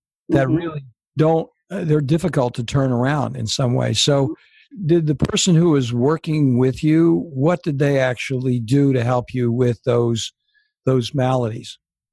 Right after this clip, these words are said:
Speaker 2: So they used the normal treatments that are available in East Asian medicine, talked about what kind of food I was eating, used acupuncture and herbal medicine.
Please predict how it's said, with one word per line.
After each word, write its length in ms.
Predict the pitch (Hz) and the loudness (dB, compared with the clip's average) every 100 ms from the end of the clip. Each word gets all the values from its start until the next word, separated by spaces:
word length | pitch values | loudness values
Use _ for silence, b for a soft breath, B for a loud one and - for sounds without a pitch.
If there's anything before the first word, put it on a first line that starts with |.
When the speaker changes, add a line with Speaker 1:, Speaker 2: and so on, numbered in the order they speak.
| _ | _
Speaker 2:
So 520 | - - 208 190 190 | -8 0 4 4 4
they 200 | 180 185 | 2 0
used 460 | 180 180 185 190 - | 2 2 4 2 2
the 100 | 185 | 0
normal 760 | 180 175 175 175 175 175 175 - _ - | 2 4 4 4 4 4 0 -6 _ -10
treatments 580 | - 269 - 165 170 - | -2 0 2 0 0 0
that 120 | 165 | 0
are 100 | 165 | 2
available 460 | 151 165 170 165 165 | 2 2 2 2 2
in 80 | 160 | 2
East 300 | 151 160 170 | 2 0 2
Asian 320 | 165 156 156 | 0 4 4
medicine, 640 | 151 175 180 208 208 226 | 4 2 -2 -2 0 -2
talked 240 | 202 156 147 | -2 -2 0
about 180 | 151 147 | -2 0
what 140 | - | -2
kind 160 | - 156 | -2 -2
of 60 | 143 | -2
food 300 | 165 170 185 | 2 2 4
I 160 | 180 | 2
was 240 | 180 180 - | 2 -2 -2
eating, 440 | 170 175 175 180 | 0 2 2 2
used 260 | 160 151 151 | 2 2 0
acupuncture 1040 | - 147 - 170 170 170 - 165 170 165 - | -2 -2 -4 -2 -2 -4 -2 0 2 0 0
and 220 | 156 160 | 0 0
herbal 280 | 170 214 156 | 0 0 0
medicine. 640 | 135 156 - - 160 175 | 0 -4 -6 -6 -6 -8